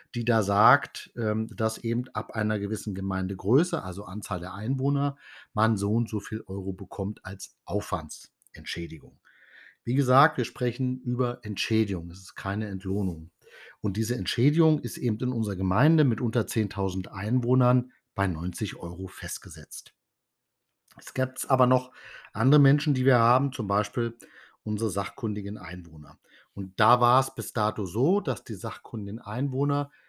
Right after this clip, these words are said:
das Sitzungsgeld nur bekommen haben, was, wenn sie an Sitzungen ihrer eigenen Fachausschüsse teilnehmen. Jetzt hat der Gesetzgeber die Kommunalverfassung dahingehend geändert, dass er gesagt hat,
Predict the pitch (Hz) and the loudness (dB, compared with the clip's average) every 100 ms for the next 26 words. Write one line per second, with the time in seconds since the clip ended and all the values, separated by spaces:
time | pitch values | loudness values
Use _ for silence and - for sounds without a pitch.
0 | _ - 101 - 127 127 - 123 - - | _ -10 -8 -6 -6 -6 -6 -6 -6 -6
1 | 113 117 117 - _ 98 104 117 127 135 | -4 -4 -6 -16 _ -8 -6 -2 -2 -2
2 | 110 - 117 113 110 98 104 107 113 113 | -6 -8 -6 -4 -4 -4 -2 -2 -4 -8
3 | _ _ - 104 - - - 98 98 110 | _ _ -6 -6 -6 -18 -10 -8 -8 -10
4 | 95 98 98 _ _ - 113 127 - 110 | -8 -8 -8 _ _ -6 -6 -4 -4 -4
5 | - 127 139 131 127 127 101 107 113 113 | -4 0 0 0 -2 -4 -2 0 0 -2
6 | 113 - 92 - 107 - 92 - - 85 | -4 -8 -8 -8 -12 -10 -12 -14 -18 -14
7 | 85 92 82 78 80 _ _ _ _ _ | -8 -6 -8 -12 -16 _ _ _ _ _
8 | _ _ _ _ _ - - 127 156 - | _ _ _ _ _ -20 -4 -2 -2 -4
9 | - - - - - 117 - 98 98 120 | -16 -20 -20 -6 -2 0 0 0 0 -2
10 | - 147 139 117 - 110 101 98 - 117 | 0 0 0 -2 -2 -2 0 -2 -2 -6
11 | 113 113 101 98 120 - 104 - 95 98 | -6 -4 -4 -4 -6 -6 -6 -6 -4 0
12 | 156 196 139 131 110 95 98 - - 190 | 0 0 -2 -2 0 0 0 0 -4 -4